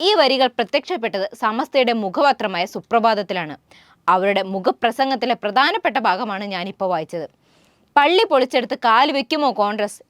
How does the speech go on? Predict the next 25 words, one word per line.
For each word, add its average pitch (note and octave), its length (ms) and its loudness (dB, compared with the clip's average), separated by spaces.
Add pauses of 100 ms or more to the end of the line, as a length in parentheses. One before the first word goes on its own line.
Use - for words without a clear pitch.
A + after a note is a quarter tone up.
എന്ന G3 200 -6
ചോദ്യത്തോടെയാണ് A#3+ 920 2
തുടക്കം. F#3 340 -2 (560)
കോൺഗ്രസിന്റെ B3+ 600 2
മൃദു B3 320 0
ഹിന്ദുത്വ D4+ 460 0
നിലപാട് C#4 560 4
തന്നെയാണ് G#3+ 380 -2 (120)
മുപ്പത്താറ് C#4+ 600 2
വർഷം A#3+ 400 0
ഇന്ത്യ A3+ 240 -2
ഭരിച്ച B3 260 -2
പാർട്ടിയെ G3 500 0 (320)
ഇന്നത്തെ G#4 380 0
നിലയിലേക്ക് C4 640 2
എത്തിച്ചതെന്നും A#3+ 800 -2
എഡിറ്റോറിയൽ G#3+ 520 -2
വിമർശിക്കുന്നുണ്ട്. G#3+ 800 -4
ന്യൂനപക്ഷത്തെ C4 720 4 (100)
പാടെ B3 320 6
ചവിട്ടി A#3+ 400 2
മെതിച്ചുകൊണ്ടുള്ള A#3+ 640 2
മോദിയുടെയും A#3 640 0
സംഘപരിവാറിന്റെയും A3+ 1000 0
ആഘോഷത്തിൽ G3 600 -4